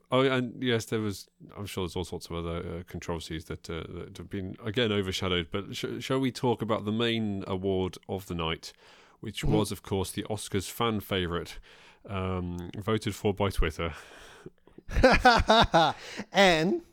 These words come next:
Speaker 2: to, I, I'm pretty sure you must be quite upset by this, Colin.
Speaker 1: I am more, uh, kind of upset, but also just, they must have known something like this would, they should have known something like this would happen. So f-,
Speaker 2: Ex-
Speaker 1: for those who don't remember,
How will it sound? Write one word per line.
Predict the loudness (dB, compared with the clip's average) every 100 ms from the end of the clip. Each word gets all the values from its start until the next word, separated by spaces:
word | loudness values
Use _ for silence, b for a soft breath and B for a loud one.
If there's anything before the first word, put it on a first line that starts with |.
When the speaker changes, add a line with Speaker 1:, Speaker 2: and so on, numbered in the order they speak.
| 0
Speaker 2:
to, | 4 4 2 -2
I, | -2
I'm | 0 -4 0
pretty | 4 6
sure | 6
you | 4
must | 2
be | 0
quite | -2 -2
upset | 2 2 2 -2
by | -4
this, | -6 -6
Colin. | -2 0 2
Speaker 1:
I | 4 4
am | 2 -2 -4 b b b -20 _
more, | -2 2 2 0 0
uh, | -2 -6
kind | -2 0 2
of | 0
upset, | 2 0 0
but | 0 0
also | 0 0 0
just, | 2 2 0 _ -20 _ B B B B B B B
they | 2
must | 4 2 2 0
have | -2
known | 2 2 2
something | 0 -2 0 0
like | 2
this | 0 0
would, | -4 -2
they |
should | -4 -2 -2
have | -2
known | -2 -2
something | -4 -6 -4
like | -4
this | -4 -6
would | -6
happen. | -6 -6 -8 -8
So | 0 2 2
f-, | -4 -12
Speaker 2:
Ex- | -14
Speaker 1:
for | -6
those | -2 -2 -2
who | 0
don't | 0
remember, | 0 -2 -2 -2 -2